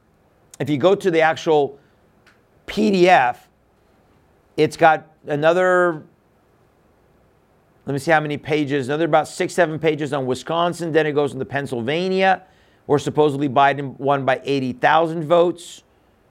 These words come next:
And then it finishes on Michigan, where, uh, Biden won by a hundred fifty-four thousand votes.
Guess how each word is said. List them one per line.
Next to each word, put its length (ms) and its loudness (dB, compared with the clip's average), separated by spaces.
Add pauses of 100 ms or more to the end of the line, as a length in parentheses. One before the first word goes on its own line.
(880)
And 280 2
then 360 0
it 140 -4
finishes 720 -2
on 300 -2
Michigan, 640 0 (680)
where, 540 2 (520)
uh, 480 4
Biden 460 2
won 200 -2
by 80 4
a 60 4
hundred 260 -2
fifty-four 460 0
thousand 400 2
votes. 500 -2